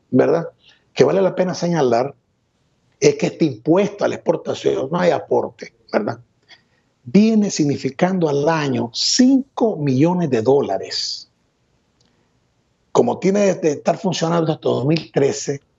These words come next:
hay veinticinco millones de dólares de este impuesto con destino específico que se llaman, o sea, es un impuesto para,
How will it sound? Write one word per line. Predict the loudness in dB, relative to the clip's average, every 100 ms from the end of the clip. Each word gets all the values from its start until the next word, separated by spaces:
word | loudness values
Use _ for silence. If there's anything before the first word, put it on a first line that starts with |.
| _ _
hay | 0 0
veinticinco | -2 -4 -8 -4 2 4 4 0 -4
millones | -2 -2 2
de | 2
dólares | 2 0 -4 -8 -16 _ -2
de | 2
este | 2 0
impuesto | -2 0 -2 -2 0
con | 0
destino | -2 -2 0 0
específico | -2 -2 0 0 0 -4 -4 -4
que | -2
se | 0
llaman, | 2 0 -4 -8 _ _ _ -2
o |
sea, | 0 2
es |
un | 0
impuesto | 0 0 -2 -2 -2
para, | 0 0 -2 -10